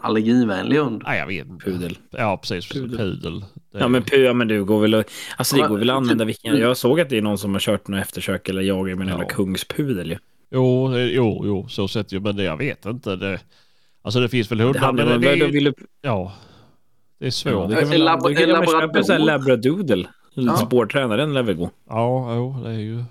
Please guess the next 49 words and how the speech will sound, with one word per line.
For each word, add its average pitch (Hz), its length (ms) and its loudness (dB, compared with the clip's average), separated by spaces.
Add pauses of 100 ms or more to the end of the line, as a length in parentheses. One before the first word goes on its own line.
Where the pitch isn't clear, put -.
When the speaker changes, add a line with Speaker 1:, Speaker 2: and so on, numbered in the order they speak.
(180)
Speaker 2:
alltså, 107 260 -8
det 104 120 -10
är 101 40 -8
ju 98 80 -8
Speaker 1:
Ja, 135 280 -2
men 180 120 2
sån 185 180 2
här 180 140 2
retriever, 143 960 0
jag 165 160 2
vet 151 160 2
inte, 180 240 0
är 147 40 2
de 113 440 -2 (120)
allergivänliga? 147 720 0
Jag 151 80 -8
har - 60 -4
Speaker 3:
Nej, - 160 0
Speaker 1:
ingen 123 160 2
Speaker 3:
inte 135 140 0
Speaker 1:
aning. - 220 -6
Speaker 3:
alls. 104 300 -2
Speaker 2:
Nej, 127 180 2
nej, 139 80 0
men 151 140 -2
det, 151 160 2
Speaker 3:
Ja, 139 200 0
Speaker 2:
saken 156 280 2
Speaker 3:
eller 175 120 -2
Speaker 2:
är - 20 4
ju 170 60 4
den 160 140 2
att 139 120 0
det 139 80 -4
finns 143 220 2
ju 151 80 -2
massa 156 320 -2
olika 180 180 -4
saker 123 300 0
man 104 120 -6
kan 107 200 -6
vara 101 120 -2
allergisk 127 380 -4
mot 95 140 -2
också 101 280 -4
när 123 100 -4
det 151 80 -4
gäller 113 200 -2
hundar. 98 380 -2